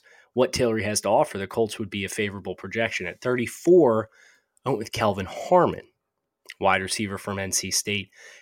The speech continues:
giving a little bit of a different taste to this wide receiver group. Obviously, you have T Y Hilton, a lot of speed there.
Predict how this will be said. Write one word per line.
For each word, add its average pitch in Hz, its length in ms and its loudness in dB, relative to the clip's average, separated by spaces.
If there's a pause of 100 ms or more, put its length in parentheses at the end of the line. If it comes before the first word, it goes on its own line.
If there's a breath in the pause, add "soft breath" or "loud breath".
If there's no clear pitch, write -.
giving 120 220 0
a 110 60 0
little 151 240 4
bit 156 120 2
of 131 100 0
a 123 40 0
different 120 500 -2
taste - 640 0
to - 100 -4
this 151 240 0
wide 143 240 4
receiver 151 400 -2
group. 147 220 -2
Obviously, 110 340 -2
you 110 40 0
have 107 80 -6
T - 140 -2
Y 113 160 4
Hilton, 110 240 0
a 101 60 -4
lot 101 180 2
of 95 60 -2
speed 123 400 0
there. 120 280 2